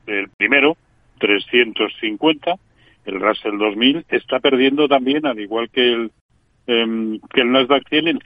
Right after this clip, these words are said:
cincuenta por ciento de toda la subida. Es decir, todo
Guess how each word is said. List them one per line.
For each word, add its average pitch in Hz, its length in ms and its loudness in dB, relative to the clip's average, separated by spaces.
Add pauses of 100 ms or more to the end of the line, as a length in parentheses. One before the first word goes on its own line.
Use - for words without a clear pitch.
cincuenta 120 460 -6
por 110 220 -6
ciento 131 300 -8
de 104 80 -6
toda 110 220 -4
la 101 100 -4
subida. 98 380 -10
Es 135 100 -2
decir, 113 340 -2 (1120)
todo 147 340 4